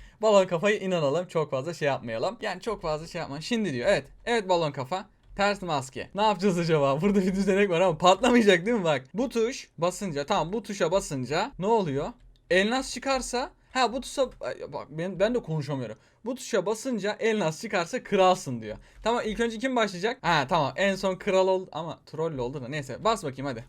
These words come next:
Ee, benim çok acil bir işim çıktı. Okula gitmem lazım. Gerçekten okula gitmem lazım. Hadi bay bay. <laughs>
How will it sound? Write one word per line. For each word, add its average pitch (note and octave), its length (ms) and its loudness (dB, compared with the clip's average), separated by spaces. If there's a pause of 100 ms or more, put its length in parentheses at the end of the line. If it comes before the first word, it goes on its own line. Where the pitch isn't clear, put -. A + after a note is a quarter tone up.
Ee, B2+ 460 -4 (200)
benim G#3+ 220 2
çok C4 200 -4
acil G#3+ 360 2
bir G#3 60 -4
işim G3+ 200 -8
çıktı. D3+ 240 -6 (100)
Okula G3 280 0
gitmem D#3 360 -6
lazım. A#2+ 320 -6 (260)
Gerçekten F3 520 0
okula D#3 260 -2
gitmem D3 360 -4
lazım. B2 220 -6
Hadi F#3 140 -2
bay F#3 160 4
bay. B2+ 120 -2 (140)
<laughs> E4+ 320 6